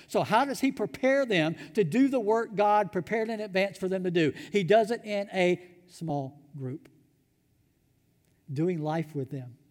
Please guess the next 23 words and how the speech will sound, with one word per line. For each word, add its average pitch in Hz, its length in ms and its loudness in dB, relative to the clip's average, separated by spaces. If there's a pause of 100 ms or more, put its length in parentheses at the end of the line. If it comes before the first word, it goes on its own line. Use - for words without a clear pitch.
every 147 340 -6
day, - 260 -14 (920)
teaching 165 360 -4
them, 131 200 -8
setting 170 320 -4
an 156 120 -6
example 143 420 -6
for 139 140 -12
them, 131 180 -8
praying 175 400 -2
with 143 160 -4
them 127 300 -8 (800)
regularly. 139 500 -6 (1200)
That 135 160 -4
happens 139 340 -6
in 131 80 -10
groups 139 540 -10 (480)
that 135 100 -6
are 127 80 -6
smaller 135 400 -8
than 123 160 -10
this, 123 320 -12
friends. 123 480 -18